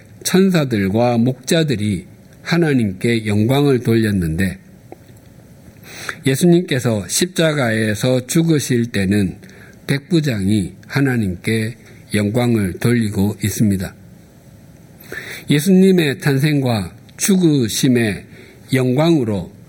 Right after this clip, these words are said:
숨이 쌍관을 이루고 있는데, 그렇게 하는 사람이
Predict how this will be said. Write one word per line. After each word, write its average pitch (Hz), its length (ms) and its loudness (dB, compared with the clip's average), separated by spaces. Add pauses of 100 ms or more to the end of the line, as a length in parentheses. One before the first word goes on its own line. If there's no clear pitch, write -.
숨이 190 420 4
쌍관을 151 680 2
이루고 131 340 2
있는데, 95 560 0 (1080)
그렇게 180 380 0
하는 147 360 2
사람이 107 680 0